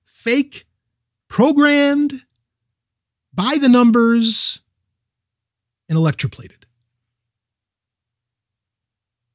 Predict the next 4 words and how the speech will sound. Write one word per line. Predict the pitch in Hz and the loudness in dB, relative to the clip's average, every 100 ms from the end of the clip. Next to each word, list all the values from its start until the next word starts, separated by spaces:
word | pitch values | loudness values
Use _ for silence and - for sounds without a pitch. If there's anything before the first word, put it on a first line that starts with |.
| _ _ _ _ _ _ _ _ _ _ _ _ _ _ _ - | _ _ _ _ _ _ _ _ _ _ _ _ _ _ _ -6
I | 196 | 0
am | 214 196 | 4 4
not | 220 233 | 4 2
surprised | - 190 - 175 110 101 - - | -2 -2 -2 -4 -4 -8 -8 -8